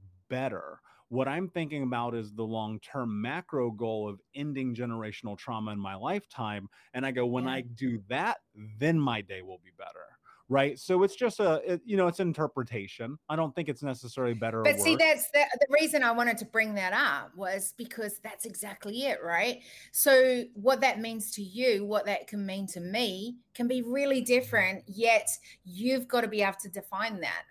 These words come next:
Speaker 2: You've gotta know what that looks like. So for me, uh,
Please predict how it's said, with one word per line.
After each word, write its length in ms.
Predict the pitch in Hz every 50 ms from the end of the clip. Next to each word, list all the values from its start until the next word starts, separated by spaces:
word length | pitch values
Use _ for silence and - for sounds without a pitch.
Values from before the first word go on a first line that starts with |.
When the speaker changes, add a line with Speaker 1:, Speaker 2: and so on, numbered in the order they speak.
| _ _ -
Speaker 2:
You've 300 | 208 190 233 262 254 247
gotta 220 | - 254 247 233 220
know 300 | 208 208 208 214 220 220
what 200 | 208 196 - 202
that 200 | 196 175 180 208
looks 320 | 220 220 - - - -
like. 320 | 302 285 220 160 131 -
So 180 | - - 262 247
for 160 | 247 254 262
me, 540 | 254 254 277 330 381 302 226 190 190 202 - - - - - - - - - _ - - 254
uh, 380 | 262 262 262 254 247 240 233